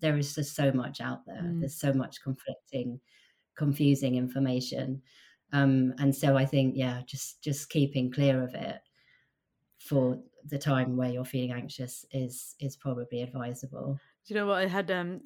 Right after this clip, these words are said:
Speaker 2: Gemma Stiles on the podcast and we talked about social media,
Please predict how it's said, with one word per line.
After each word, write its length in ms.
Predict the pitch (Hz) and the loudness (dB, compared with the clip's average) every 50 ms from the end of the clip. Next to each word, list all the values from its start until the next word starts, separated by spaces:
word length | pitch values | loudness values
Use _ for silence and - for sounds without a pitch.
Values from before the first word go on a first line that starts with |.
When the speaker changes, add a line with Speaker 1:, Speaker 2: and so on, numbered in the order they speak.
| - - | -10 -4
Speaker 2:
Gemma 260 | - 196 180 175 170 | -2 -2 -2 -2 -4
Stiles 560 | 165 - - - 196 180 180 180 180 175 165 175 | -6 -10 -8 -4 0 2 2 4 2 2 0 -2
on 120 | 170 170 | -4 -4
the 60 | 170 165 | -6 -4
podcast 440 | - 175 165 - - 160 156 - | -4 -6 -6 -4 -4 -6 -6 -4
and 160 | 165 160 160 156 | -4 -4 -4 -4
we 60 | 151 | -4
talked 300 | - 175 165 - 165 - | -4 -4 -4 -4 -4 -6
about 260 | 147 151 143 - 160 | -4 -4 -4 -4 -6
social 320 | - - 151 143 - 156 | -8 -8 -8 -8 -6 -6
media, 280 | 156 151 147 156 156 | -4 -4 -4 -4 -4